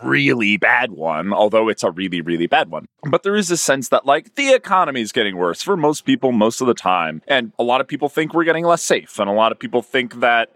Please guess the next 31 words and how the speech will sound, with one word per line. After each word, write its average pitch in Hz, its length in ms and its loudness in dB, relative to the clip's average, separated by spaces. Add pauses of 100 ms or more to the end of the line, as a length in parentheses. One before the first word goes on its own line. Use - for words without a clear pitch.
(140)
our 107 180 0
mental 123 320 -6
health 117 340 -2
is 92 140 -4
getting 101 220 -2
way, 104 120 2
way 95 140 0
worse 78 460 -4 (140)
and 98 100 -6
stuff 104 140 -2
like 95 100 -2
that. 85 160 0 (200)
And 151 140 -2
so 165 220 4 (120)
I 180 120 2
actually 240 240 -4
just 196 180 -2
wanted 127 260 2
to 123 120 2
dig 117 260 -2
into 107 160 -2
that. 73 160 -6 (100)
And 156 160 2
I 151 120 2
went 185 320 -2
into 180 320 -2
this 156 180 0
exercise 156 760 2
open 147 680 0
to 127 480 6
anything. 202 360 0